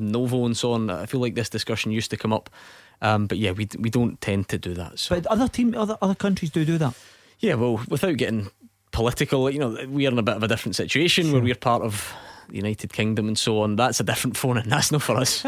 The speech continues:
Speaker 1: <laughs> So, um, anyway, right. Uh, Billy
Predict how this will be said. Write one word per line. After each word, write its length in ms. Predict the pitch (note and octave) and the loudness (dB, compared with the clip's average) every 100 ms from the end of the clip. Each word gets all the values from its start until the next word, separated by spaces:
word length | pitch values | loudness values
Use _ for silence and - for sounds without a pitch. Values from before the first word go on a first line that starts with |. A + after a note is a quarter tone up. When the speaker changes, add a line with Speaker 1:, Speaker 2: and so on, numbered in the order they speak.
| A3 | 0
Speaker 1:
<laughs> 120 | - | 0
So, 280 | - C3 A#2 G#3 - - - - A#2 | 2 2 2 -4 -6 -8 -8 -10 -4
um, 480 | A2 G#2+ G#2+ G#2 - - | 0 0 0 -4 -8 -4
anyway, 380 | A#2 A2 G2 G#2 | -2 -2 -2 0
right. 400 | A#2+ G#2+ - - | 0 0 -6 -10
Uh, 380 | - B2 A#2 A#2 | -4 0 2 2
Billy 560 | C#3 C#3+ G3 F3 - | 2 2 2 2 0